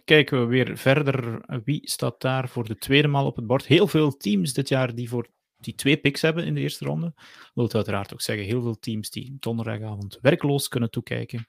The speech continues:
Ehm, ja, elk nadeel heeft zijn voordeel. Ehm,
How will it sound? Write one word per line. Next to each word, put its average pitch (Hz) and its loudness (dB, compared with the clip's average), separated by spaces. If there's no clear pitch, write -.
Ehm, 104 -8
ja, - -12
elk 113 -8
nadeel 107 -2
heeft 104 -6
zijn 113 -4
voordeel. 110 -2
Ehm, 107 -2